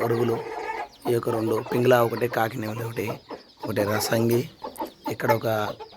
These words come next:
కాకినేవులు ఒకటి, దీంట్లో ఒకటి రసంగి ఉంటుంది చూడండి ఫ్రెండ్స్, already చూడండి. అది.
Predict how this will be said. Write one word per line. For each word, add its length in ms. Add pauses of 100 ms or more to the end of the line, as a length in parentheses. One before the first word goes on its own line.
కాకినేవులు 520
ఒకటి, 220 (1000)
దీంట్లో 300
ఒకటి 280
రసంగి 400
ఉంటుంది 280
చూడండి 320
ఫ్రెండ్స్, 260 (1080)
already 380
చూడండి. 300 (2000)
అది. 140